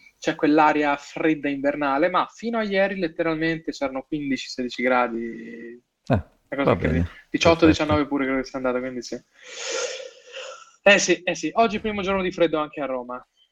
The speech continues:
Speaker 1: E quindi sì, io sono, sono in maglietta e niente, come dicevo, stavo bevendo il mio succo di melograno, quindi stasera dovrai, dovrai
Speaker 2: <laughs> Certo.
Speaker 1: avermi con il succo di melograno.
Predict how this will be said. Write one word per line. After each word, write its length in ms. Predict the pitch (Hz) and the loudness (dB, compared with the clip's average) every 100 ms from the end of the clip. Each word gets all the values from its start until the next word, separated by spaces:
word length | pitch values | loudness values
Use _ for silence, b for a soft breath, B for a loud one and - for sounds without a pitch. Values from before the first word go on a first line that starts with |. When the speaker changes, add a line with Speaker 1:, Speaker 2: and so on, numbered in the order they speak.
| _ _ _ | _ _ _
Speaker 1:
E 840 | 139 135 131 131 127 127 123 127 127 | -12 -8 -6 -6 -6 -8 -8 -10 -10
quindi 200 | 190 151 | -10 -10
sì, 200 | - 131 | -8 -6
io 180 | 131 135 | -2 -4
sono, 400 | 127 131 127 127 | -4 -6 -6 -6
sono 180 | 139 135 | -6 -8
in 60 | |
maglietta 680 | 139 147 180 214 - 208 208 | -4 0 0 -2 -4 -4 -4
e 1200 | 139 127 131 127 127 127 127 123 120 120 120 120 | -4 -2 0 0 0 0 0 0 -2 -2 -2 -2
niente, 280 | 123 170 165 | 0 0 0
come 120 | 131 | -4
dicevo, 260 | 139 - 151 | -2 4 2
stavo 240 | - 139 | 2 -2
bevendo 380 | 135 147 156 151 | 0 2 4 4
il 40 | 143 | 2
mio 120 | 143 | 0
succo 260 | - 160 | -2 0
di 80 | 151 | 2
melograno, 460 | 156 185 208 190 143 | 4 4 4 0 -2
quindi 180 | 147 131 | -8 -10
stasera 340 | 131 - 139 | -6 -2 0
dovrai, 520 | 131 135 135 127 120 | 0 0 0 -4 -6
dovrai 580 | 127 135 131 127 123 123 151 | -4 -2 -2 -4 -8 -4 0
Speaker 2:
<laughs> 400 | - - 147 - | 0 0 -2 -2
Certo. 340 | - - - | 0 0 0
Speaker 1:
avermi 380 | 147 170 160 165 | 2 4 4 0
con 140 | 175 | 2
il 80 | 175 | 0
succo 260 | 160 214 190 | 0 0 0
di 100 | 170 | 2
melograno. 640 | 170 170 160 147 170 208 | 4 4 4 0 -6 -8